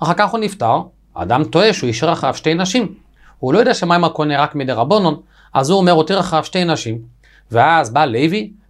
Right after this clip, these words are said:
מייבם את שתיהם. זאת אומרת שאם אדם נפטר, מותיר אחריו שתי נשים, מייבמים את שתיהם, וזה אסור לייבם את השנייה. לכן, כדי שלא יבואו לטעות כזו,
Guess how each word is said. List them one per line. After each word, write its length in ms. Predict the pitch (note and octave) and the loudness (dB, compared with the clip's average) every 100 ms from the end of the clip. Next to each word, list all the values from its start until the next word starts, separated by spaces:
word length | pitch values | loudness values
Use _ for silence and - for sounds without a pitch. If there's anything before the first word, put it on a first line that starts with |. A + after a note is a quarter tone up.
| - | -2
מייבם 360 | A#2+ G2+ D#3 | 0 2 0
את 80 | E3+ | 0
שתיהם. 380 | - A#2+ G#3 G3+ - - - _ | -2 -2 0 -2 -6 -20 -20 _
זאת 140 | D3 D3+ | -2 0
אומרת 380 | F3 G#3 F3+ | 2 2 0
שאם 200 | - G3+ | 0 0
אדם 260 | E3+ D#3 F3+ | 2 2 0
נפטר, 320 | D3 - F3+ | -2 0 0
מותיר 280 | D#3+ C#3+ F3 | 0 -2 -2
אחריו 220 | D3 C#3+ | -2 -2
שתי 180 | - D#3+ | -2 -2
נשים, 420 | D3+ A2 A2 A#2 - - - | -2 -4 -6 -8 -10 -20 -6
מייבמים 420 | C3 D3 D3 A3 | 0 2 4 2
את 80 | E3 | 0
שתיהם, 320 | - D#3+ A3+ - _ _ - | 0 0 0 -6 _ _ -6
וזה 120 | G#2+ | -2
אסור 240 | G2+ - B3+ | 0 2 2
לייבם 260 | A3+ E3 | 2 0
את 120 | D3+ | -2
השנייה. 340 | C3+ - D3 F3+ - _ _ - | -6 -4 -2 -2 -4 _ _ -10
לכן, 340 | - - F#3+ | -6 -2 -2
כדי 180 | F3 D3+ | 0 0
שלא 120 | D#3+ | 2
יבואו 200 | D3 E3 | 2 2
לטעות 360 | E3 - B2+ E3 | 0 2 0 0
כזו, 440 | G3+ G3 B3 A#3+ | -2 2 4 4